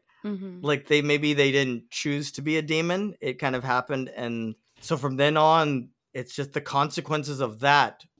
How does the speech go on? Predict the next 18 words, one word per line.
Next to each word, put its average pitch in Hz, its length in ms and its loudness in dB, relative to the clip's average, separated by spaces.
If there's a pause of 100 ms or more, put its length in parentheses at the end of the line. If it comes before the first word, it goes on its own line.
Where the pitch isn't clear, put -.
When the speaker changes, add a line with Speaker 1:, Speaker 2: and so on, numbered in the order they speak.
(100)
Speaker 2:
weighed 127 260 -2
heavily 151 460 -2
on 113 320 -4
where 123 260 2
his 123 180 -8
life 131 360 -4
went. 139 420 -4 (240)
And 113 180 -8
just, 117 280 -8 (240)
I, - 60 -20 (220)
I 147 100 -6 (100)
Speaker 1:
Yeah. 175 60 4
Speaker 2:
guess 233 220 6
there's 208 280 4
maybe 196 260 6
not 175 240 6
a 156 60 2
straight 160 500 2